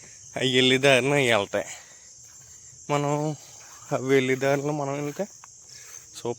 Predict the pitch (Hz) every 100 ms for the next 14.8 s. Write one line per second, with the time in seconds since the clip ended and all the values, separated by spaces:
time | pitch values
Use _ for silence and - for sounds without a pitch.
0 | - 107 104 113 117 127 127 127 139 143
1 | 143 135 117 127 131 139 127 101 95 -
2 | - - - - - - - - - 127
3 | 110 104 104 - 92 58 - - - -
4 | - - - - - - - - - 120
5 | 123 123 123 113 123 127 143 147 139 143
6 | 131 - - - - - - - - -
7 | 120 120 120 113 123 131 131 - - -
8 | - - 127 120 - 131 127 123 117 120
9 | 131 117 123 117 - - - - - -
10 | - 123 107 117 120 123 123 120 117 117
11 | 120 131 156 - - - 113 101 98 110
12 | 170 - - - - - - - - -
13 | - - - - 1077 - - - - -
14 | - - - - - - -